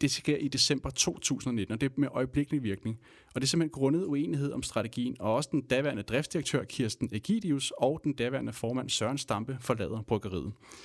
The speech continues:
Herefter så overtager Bernd Grise formandsposten, og Søren Malling, som er hans svigersøn, bliver administrerende direktør. Øh, Anders, når du ser sådan noget, øh, der, altså ser det her, der er foregået i bryggeriet de seneste år, den her ledelsesstil, hvad tænker du så?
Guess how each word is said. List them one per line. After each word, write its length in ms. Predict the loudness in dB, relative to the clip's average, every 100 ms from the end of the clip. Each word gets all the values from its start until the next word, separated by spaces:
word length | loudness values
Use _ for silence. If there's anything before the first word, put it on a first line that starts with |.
| -20 -20 -20 6
Herefter 340 | 6 6 -2
så 140 | 0
overtager 560 | 2 2 0 -2 -4 -2
Bernd 180 | 0 0
Grise 260 | 0 0 0
formandsposten, 640 | 0 0 0 0 -2 -4 0
og 220 | 0 2
Søren 320 | 0 0 0
Malling, 360 | 0 0 -2 -4 _ -20 -20 -10
som 340 | -2 0 0
er 120 | -4 -2
hans 160 | 2
svigersøn, 520 | 4 4 2 0 -2 -4 -2
bliver 220 | 0 0 -2
administrerende 500 | -2 -2 -2 -2 0
direktør. 360 | 0 0 0 -2 -4 _ -20 -20 -20 -20 -20 _ _ -20 _ _ 0
Øh, 280 | 2 4 2 2
Anders, 280 | 2 2
når 60 | 2
du 180 | 2 0 -2
ser 300 | 0 4 4
sådan 140 | 2 2
noget, 360 | 2 0 -2
øh, 440 | 0 2 2 0 0
der, 60 | -2 -4 -4
altså 160 | -4 0
ser 240 | 2 2
det 120 | 2
her, 60 | 0
der 100 | -2
er 40 |
foregået 420 | 0 0 2 0 -2
i 20 |
bryggeriet 380 | -2 0 -2 -2
de 60 |
seneste 380 | 0 2 0 -2
år, 80 | -2
den 160 | -4
her 80 | -2
ledelsesstil, 560 | 0 0 0 -2 -2 -2
hvad 100 | -2
tænker 280 | 0 0 -2
du 80 |
så? 160 | -4